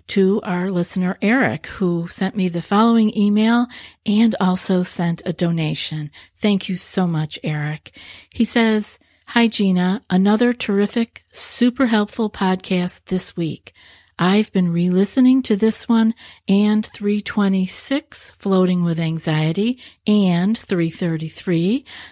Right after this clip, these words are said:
Letting Time Pass, after trying to work through a recent bout of high anxiety. I foolishly Googled for more information in trying to reassure myself about bodily sensations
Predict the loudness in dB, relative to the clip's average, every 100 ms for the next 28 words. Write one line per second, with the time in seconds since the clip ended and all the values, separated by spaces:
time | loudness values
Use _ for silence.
0 | -2 2 4 4 2 -2 -2 -2 -2 -2
1 | 0 0 0 -4 -8 -12 -20 -20 _ -2
2 | -2 0 -4 -2 2 4 4 2 -2 0
3 | -2 -4 -4 0 2 0 -2 0 0 0
4 | -2 -6 -2 0 0 -2 -4 -6 -6 -4
5 | -2 -2 -2 -4 -4 -4 -2 -2 -4 -6
6 | -12 -14 -20 -20 -20 -2 0 2 2 2
7 | 0 0 -2 0 0 2 2 0 -4 -4
8 | 0 2 4 4 2 0 2 2 0 -2
9 | -2 -2 -2 -2 0 0 -2 -4 0 0
10 | 0 -2 -2 0 2 0 0 -2 -2 -4
11 | -10 -18 -16 -8 -2 0 0 0 0 0
12 | 0 -2 -4 -2 -2 -2 0 2 2 -2
13 | -2 -4 -8